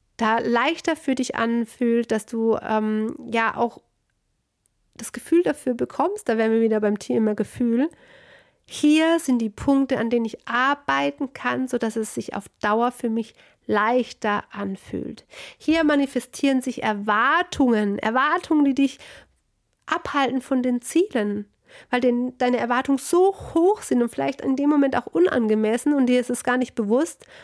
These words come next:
dass du dein Ziel gar nicht erreichen kannst. Und in dem Moment, wo du dahinter schaust, dir das anschaust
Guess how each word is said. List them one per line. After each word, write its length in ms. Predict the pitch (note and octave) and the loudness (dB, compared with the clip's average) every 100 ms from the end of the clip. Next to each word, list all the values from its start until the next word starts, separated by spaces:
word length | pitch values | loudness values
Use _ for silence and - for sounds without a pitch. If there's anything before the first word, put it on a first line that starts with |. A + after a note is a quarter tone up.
| - _ | -20 _
dass 260 | - D#4+ - | -6 -4 0
du 100 | G#4+ A4 | 0 2
dein 280 | C#4+ B3 | 2 0
Ziel 260 | A3 B3 A3 | 0 -2 -2
gar 200 | A3 - | -2 -4
nicht 220 | - - | -6 -12
erreichen 440 | G#3 - - - - | -14 -14 -14 -14 -16
kannst. 520 | - A3+ A#3 - _ _ _ _ _ _ _ _ _ _ _ _ _ _ _ _ _ _ _ _ _ | -16 -16 -18 -20 _ _ _ _ _ _ _ _ _ _ _ _ _ _ _ _ _ _ _ _ _
Und 560 | - B3+ A#3+ A3+ A3 - _ _ _ _ | 0 2 4 2 0 -6 _ _ _ _
in 220 | A#3 A3+ | -4 2
dem 220 | F4+ G#4+ | 4 6
Moment, 600 | G4+ C#4+ A3+ G3+ G3+ - _ _ _ _ - | 6 4 4 0 -2 -8 _ _ _ _ -10
wo 220 | A3 A3 | -2 0
du 300 | A3 G#3 G#3 _ _ _ | 0 -2 -4 _ _ _
dahinter 540 | G3 F#3+ F#4+ A4+ B3+ | -8 0 0 0 -2
schaust, 540 | - - - - - - - - - | -4 -8 -10 -12 -18 -20 -20 -10 -2
dir 100 | G#3+ | 0
das 300 | G3+ G3+ - - | 0 -4 -10 -4
anschaust 1000 | D#4+ A4+ - A#3+ G3+ - G#3+ - - | 0 2 0 -2 -2 -4 -8 -14 -16